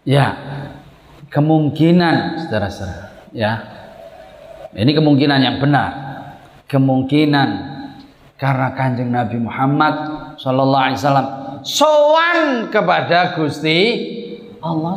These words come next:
Nabi itu nilii, nilii neraka. Oh, neraka kados ngeten iki. Nabi nilii swarga. Oh, swarga. Nabi sowan karo Gusti Allah.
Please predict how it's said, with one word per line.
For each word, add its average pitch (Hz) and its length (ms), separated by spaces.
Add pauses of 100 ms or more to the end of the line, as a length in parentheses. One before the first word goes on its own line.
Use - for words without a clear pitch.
Nabi 311 640
itu 359 140 (100)
nilii, 349 560 (800)
nilii 277 400
neraka. 220 400
Oh, 208 240
neraka 254 400
kados 180 320
ngeten 165 320
iki. 156 140 (340)
Nabi 415 360 (120)
nilii 339 400
swarga. 247 880
Oh, 311 160
swarga. 240 480 (800)
Nabi 277 720
sowan 269 560
karo 254 560
Gusti 240 400
Allah. 220 640